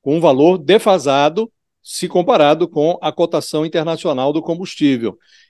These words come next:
E desde a mudança na, na política de preço da Petrobras, eh, foram registrados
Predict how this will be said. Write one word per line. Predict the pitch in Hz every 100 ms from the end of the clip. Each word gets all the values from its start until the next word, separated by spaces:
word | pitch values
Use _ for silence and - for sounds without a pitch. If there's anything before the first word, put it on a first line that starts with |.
| _
E | - 226 233
desde | 214 269 302 190 208
a | 180 156
mudança | 151 151 160 151 147 135
na, | 135 127 123 117 107 -
na | 120 120
política | - 131 135 127
de | 120
preço | - 185 -
da | 131
Petrobras, | 127 127 110 113 139 170 160 - _ _ _ _ _
eh, | 123 131 127 123
foram | - 151 160
registrados | 151 151 131 - 151 170 156 120 -